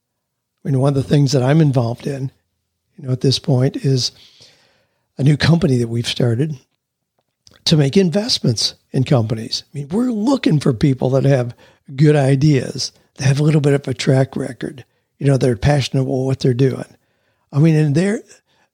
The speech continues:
uh, money is the easiest commodity to come up with.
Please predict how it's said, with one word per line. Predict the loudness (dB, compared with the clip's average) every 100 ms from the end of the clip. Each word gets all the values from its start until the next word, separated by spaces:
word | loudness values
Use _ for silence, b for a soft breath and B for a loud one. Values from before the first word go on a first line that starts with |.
| _ -12
uh, | -12 -4
money | 0 4 4
is | 4
the | 0 0
easiest | 2 2 0 -2 0
commodity | 0 2 2 0 -2
to | -4
come | -2 0
up | 0 -4
with. | -10